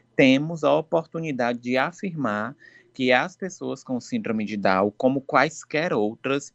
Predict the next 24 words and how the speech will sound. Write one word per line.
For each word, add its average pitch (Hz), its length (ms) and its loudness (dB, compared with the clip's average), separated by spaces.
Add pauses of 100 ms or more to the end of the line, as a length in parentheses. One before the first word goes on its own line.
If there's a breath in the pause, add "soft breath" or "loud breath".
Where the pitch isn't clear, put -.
precisam 139 840 -4 (400 loud breath)
e 156 160 0
devem 127 380 6
ser 143 160 -4
respeitadas, 120 960 -4 (360 soft breath)
e 165 160 -2
que 127 380 -4
esse 113 360 -2
movimento 127 1040 -2 (120)
que 117 260 -2
o 120 80 -2
ciad 101 640 -2 (260)
trouxe 117 480 2
ontem, 117 560 -2
vai 117 180 -4
trazer 117 380 -4
hoje 107 340 -4
também 107 400 -2
num 110 140 -4
webinar 98 640 -4 (360 soft breath)
intitulado 107 720 4
de 104 160 -2
Atendimento 110 640 0
Multiprofissional 110 1400 0